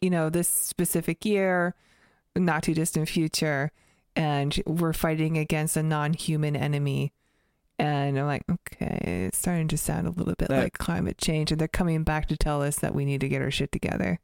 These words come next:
Speaker 2: Uh, yeah, and then, of course, there's the debate on T V once we've jumped forward in time where there's, like, one guy arguing that, "Oh, this is not our fight. We don't even know if this is gonna happen." Right?
Speaker 1: Yeah.
Speaker 2: And then someone else is saying, "Yeah, but this is our children and our grandchildren, and they're in this
Speaker 1: Yeah,
Speaker 2: fight."
Speaker 1: it all
Speaker 2: Right.
Speaker 1: becomes
Speaker 2: Right.
Speaker 1: pretty
Speaker 2: That,
Speaker 1: hammer
Speaker 2: that is
Speaker 1: on the
Speaker 2: there.
Speaker 1: head.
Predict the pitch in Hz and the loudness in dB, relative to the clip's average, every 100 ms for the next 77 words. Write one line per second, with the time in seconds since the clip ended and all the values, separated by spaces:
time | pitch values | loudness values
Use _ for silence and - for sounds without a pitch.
0 | _ _ _ - 190 180 147 127 127 139 | _ _ _ 0 2 4 4 4 4 2
1 | 135 - 123 - 110 104 110 113 107 104 | 2 0 -2 0 0 0 2 2 2 0
2 | 113 101 107 107 104 104 - - 104 - | 0 2 2 2 2 0 -2 -4 -2 0
3 | 101 - 104 101 98 - 101 98 98 98 | -2 0 2 2 2 0 2 2 2 2
4 | 104 110 113 110 107 101 101 98 104 101 | 2 0 0 2 2 2 4 2 2 2
5 | 98 98 - 127 135 170 190 131 101 104 | 2 2 2 2 2 4 4 4 4 2
6 | - - 147 208 170 165 143 160 170 160 | 2 2 4 2 4 2 0 0 0 2
7 | 190 190 - 98 - _ _ _ - 127 | 2 2 0 -2 -2 _ _ _ 0 2
8 | 135 - 175 143 151 120 123 123 139 123 | 2 0 0 2 0 2 2 4 4 4
9 | 123 117 - 113 123 135 120 127 135 123 | 2 2 2 2 2 2 2 2 2 2
10 | - 123 123 117 110 110 110 123 120 117 | 2 2 2 2 0 0 2 0 2 0
11 | 110 104 104 113 123 117 180 170 160 156 | 0 0 2 4 4 4 4 4 4 4
12 | - 196 190 196 202 214 190 196 117 - | 4 6 6 6 4 4 4 4 4 4
13 | 214 202 190 165 175 - 185 185 190 233 | 4 4 6 6 6 4 2 6 6 8
14 | 240 196 170 160 180 151 151 | 6 6 6 6 6 4 2